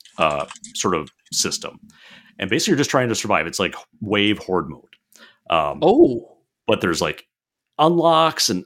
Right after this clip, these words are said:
Speaker 1: upgrades, and you can, like, get secret weapons. It is oddly compelling. It's, like, three or four dollars,
Speaker 2: Mm,
Speaker 1: and
Speaker 2: yes.
Speaker 1: it's one of the most popular games on Steam. So I think it got picked up by some big streamers, and then it became,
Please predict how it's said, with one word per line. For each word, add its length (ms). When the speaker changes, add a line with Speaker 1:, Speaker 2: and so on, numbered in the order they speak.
Speaker 1:
upgrades, 480
and 100
you 80
can, 140
like, 180
get 200
secret 460
weapons. 840
It 160
is 440
oddly 360
compelling. 560
It's, 160
like, 120
three 240
or 80
four 320
dollars, 580
Speaker 2:
Mm, 140
Speaker 1:
and 160
Speaker 2:
yes. 300
Speaker 1:
it's 200
one 60
of 40
the 60
most 200
popular 340
games 240
on 140
Steam. 340
So 300
I 100
think 160
it 40
got 180
picked 160
up 80
by 100
some 180
big 140
streamers, 640
and 100
then 80
it 80
became, 400